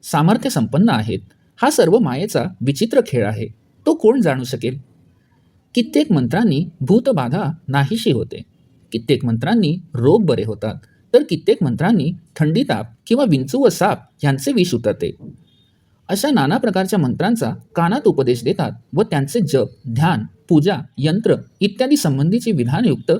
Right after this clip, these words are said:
सर्व माहिती सांगतात. एक शिव शिव म्हणायला सांगतात, तर एक हरी हरी म्हणावयास सांगतात. कोणी विठ्ठल विठ्ठल म्हणा असा उपदेश करतात. कोणी कृष्ण कृष्ण म्हणायला सांगतात,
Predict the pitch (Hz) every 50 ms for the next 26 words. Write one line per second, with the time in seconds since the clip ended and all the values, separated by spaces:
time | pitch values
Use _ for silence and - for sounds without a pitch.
0 | - _ - - - 135 127 175 - 226 160 123 117 120 - 117 101 107 - 107
1 | - - _ _ _ _ _ _ _ _ _ _ _ _ _ _ - 233 294 -
2 | - - 165 160 214 - - 262 262 233 175 135 127 104 113 117 113 180 226 226
3 | 165 131 151 - - _ _ - 233 247 269 269 - - 156 165 226 262 247 247
4 | 202 151 135 131 123 113 113 110 113 - 113 104 113 - 110 - - _ _ _
5 | _ _ _ - - 214 247 247 160 120 120 - 175 208 247 233 233 - 214 190
6 | 151 139 175 233 151 160 - - - 147 160 160 269 320 247 - 120 110 92 -
7 | - - 107 - - 196 214 - _ _ _ _ _ - - _ _ _ _ _
8 | _ _ _ _ _ _ - 262 269 311 311 - 160 151 - 165 220 247 254 226
9 | - 170 147 131 117 113 95 104 113 - 220 247 240 170 127